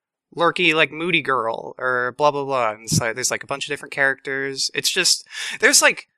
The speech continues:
a weird amount of, like, movie references. Like, it's like, "Oh, these girls are always talking about The Dark Knight Rises," or, like,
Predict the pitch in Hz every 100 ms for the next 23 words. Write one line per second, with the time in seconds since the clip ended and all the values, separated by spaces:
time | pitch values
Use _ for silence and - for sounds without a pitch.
0 | _ _ - 175 160 196 233 226 208 165
1 | 139 - 127 151 156 170 160 - 170 -
2 | 180 165 123 - 175 - 123 - 190 147
3 | 120 156 170 160 131 147 156 143 139 -
4 | 131 131 123 165 165 175 160 160 160 123
5 | 107 117 120 110 - -